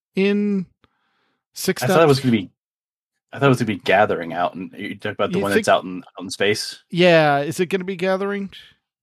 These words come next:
Speaker 2: It could, I mean, honestly, it could be Gathering or Crafting.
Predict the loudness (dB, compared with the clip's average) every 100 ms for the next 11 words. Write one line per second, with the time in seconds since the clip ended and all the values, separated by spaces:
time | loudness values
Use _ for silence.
0 | _ _ _ _ _ _ 0 2 2 0
1 | 4 4 6 4 4 2 -2 -2 -4 2
2 | 4 4 2 2 2 0 0 -2 -2 -16
3 | -18